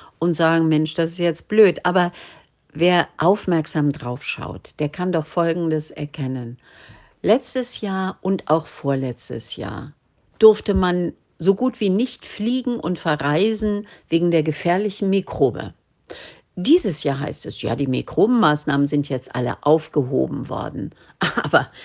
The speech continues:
reisen könnt ihr leider trotzdem nicht.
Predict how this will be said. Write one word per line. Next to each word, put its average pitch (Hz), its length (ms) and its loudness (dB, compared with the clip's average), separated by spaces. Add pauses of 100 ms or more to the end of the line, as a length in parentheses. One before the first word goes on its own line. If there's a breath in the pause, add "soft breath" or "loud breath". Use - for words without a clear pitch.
(180 loud breath)
reisen 175 500 0
könnt 214 240 -2
ihr 220 200 0
leider 233 400 -4
trotzdem - 560 -8
nicht. - 420 -12